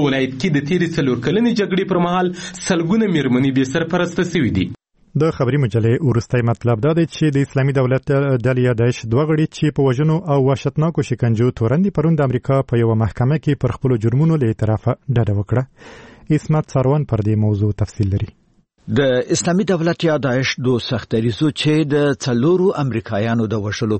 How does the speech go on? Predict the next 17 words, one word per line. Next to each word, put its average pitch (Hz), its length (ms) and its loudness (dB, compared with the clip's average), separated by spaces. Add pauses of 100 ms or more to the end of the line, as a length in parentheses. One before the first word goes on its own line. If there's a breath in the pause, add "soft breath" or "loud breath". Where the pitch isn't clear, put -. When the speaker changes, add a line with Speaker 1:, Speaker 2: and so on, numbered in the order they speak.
Speaker 3:
په 107 140 -2
دسیسه 98 380 -2
کې - 220 -6
په 107 140 -2
لاس 101 180 -2 (140)
لرلو 107 320 0 (140)
تورن 113 340 0
دي، 202 80 2 (440 loud breath)
پرون 208 380 2
د 208 160 0
امریکا 143 420 0
په 170 200 0
یوې 113 220 2 (100)
محکمې 123 520 0
کې 196 160 2
په - 120 -4
خپل 104 260 -4